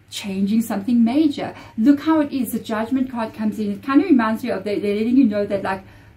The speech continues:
scales will be balanced in your life, which is good because you do have a Pure Pentacles, which shows lack of balance. You got this rebirth energy in this deck,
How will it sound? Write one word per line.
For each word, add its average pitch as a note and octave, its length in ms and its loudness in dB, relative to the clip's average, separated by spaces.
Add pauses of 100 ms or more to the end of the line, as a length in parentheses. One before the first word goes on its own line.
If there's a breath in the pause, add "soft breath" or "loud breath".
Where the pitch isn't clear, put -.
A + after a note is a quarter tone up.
(100)
scales A#3+ 800 -2
will G#3+ 120 0
be G3+ 100 0
balanced G3 540 0
in C#4 100 8
your D4 140 8
life, C#4 260 0
which A3+ 160 -8
is G3+ 160 -4
good G#3+ 260 -2
because G3 220 -8
you G3+ 60 -10
do G3+ 160 -6
have G3 120 -2
a G3 40 -12
Pure G3+ 300 -6
Pentacles, B3+ 600 -4 (220 loud breath)
which G3+ 140 -12
shows F#3+ 260 -2
lack F#3 240 -8
of G3 120 -12
balance. G#3 540 0 (400 loud breath)
You A3+ 120 0
got A3+ 200 0
this G#3+ 180 -6
rebirth G#3 520 0
energy G#3+ 420 -2
in F#3+ 160 -8
this B3+ 340 2
deck, F#3 200 -8